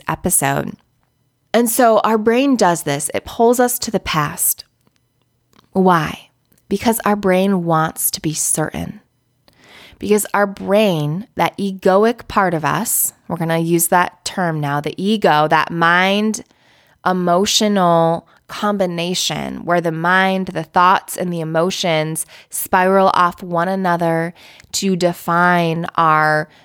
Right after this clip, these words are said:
memories and to define our story of who we are in that moment. That egoic self, when we are embarking on a new adventure, an open field of unknownness,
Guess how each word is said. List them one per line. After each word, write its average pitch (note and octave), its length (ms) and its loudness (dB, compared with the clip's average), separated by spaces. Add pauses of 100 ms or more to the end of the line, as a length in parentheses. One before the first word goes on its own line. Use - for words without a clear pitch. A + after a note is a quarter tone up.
(100)
memories E3+ 840 0
and D#3+ 200 -2
to - 80 -8
define E3 760 0 (100)
our D3+ 300 2
story F3+ 600 0
of E3 160 -2
who - 180 -4
we E3+ 180 -2
are E3 340 2
in E3 160 -4
that D#3 140 -4
moment. F3 640 0
That F3 340 0 (380)
egoic G#3 580 2
self, - 800 -2 (840)
when F#3+ 380 2
we G3+ 240 2
are F#3 200 2
embarking F#3 680 2
on F3 160 0
a D#3+ 40 -2
new D#3+ 240 -2
adventure, F3+ 680 -2 (800)
an F3+ 160 0
open F#3 320 2
field D#3 600 0 (480)
of E3 200 0
unknownness, E3+ 1000 0